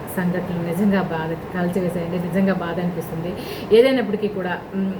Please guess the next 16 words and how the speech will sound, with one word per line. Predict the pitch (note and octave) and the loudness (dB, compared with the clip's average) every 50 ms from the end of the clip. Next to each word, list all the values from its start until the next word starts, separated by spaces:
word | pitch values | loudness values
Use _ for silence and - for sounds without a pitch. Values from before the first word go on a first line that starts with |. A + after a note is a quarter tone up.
| - - | -6 -6
ఆ, | F#3 F#3 F#3 F3+ F3+ F3+ E3 - - | -6 -6 -4 -4 -4 -4 -4 -4 -4
రా-, | D#3 E3+ F#3 F3 F3 F#3+ - - G3 | -2 0 2 2 2 2 0 -2 -2
ఆ, | F#3+ F3 D#3+ | -2 2 4
దేశంలో | G#3 G3 G#3+ - C4 B3 A3+ G#3+ G3 - F3 | 6 6 6 6 2 0 2 2 0 0 -2
మంచి | F#3+ F#3+ G3 G3 A3 | -2 0 0 0 0
జరగాలి. | G3 G3+ F#3 F3 E3+ E3+ E3 E3 E3 E3 E3 - - - - - - - | 0 0 0 -2 -2 -4 -4 -2 0 0 -2 -2 -4 -8 -10 -2 4 6
ప్రతి | A3 A3+ A3 B3 C#4+ | 6 6 6 6 2
ఇంట్లో | D4+ A#3+ A3 G3+ A3+ A3 | 0 0 0 0 0 0
కూడా | G#3 G#3 F#3+ F#3+ F#3 | 0 0 0 -2 -2
మనం | F#3 F#3+ F#3 G3 | -2 -2 -2 -2
కోవిడ్ | F#3+ G3 G#3 A3 A#3 A3+ G3+ G#3 | 0 2 4 6 6 6 6 4
వచ్చినప్పుడు | G3 G3 - G#3 F3+ - F#3+ F#3+ | 0 0 -2 -4 -2 -2 -4 -4
నరేంద్ర | F3+ F3+ F#3 F#3 F#3+ F#3+ G3 | -2 -2 -2 -2 -2 -2 -4
మోడీ | F#3 F#3 F3+ F3+ F3+ | -4 -4 -4 -4 -4
గారు | F3 F3 E3+ E3+ F3+ F3+ - - | -4 -4 -4 -4 -4 -4 -4 -4
ఒక | F3 - F#3+ F3+ E3+ E3+ E3 | -4 -2 0 0 0 0 -2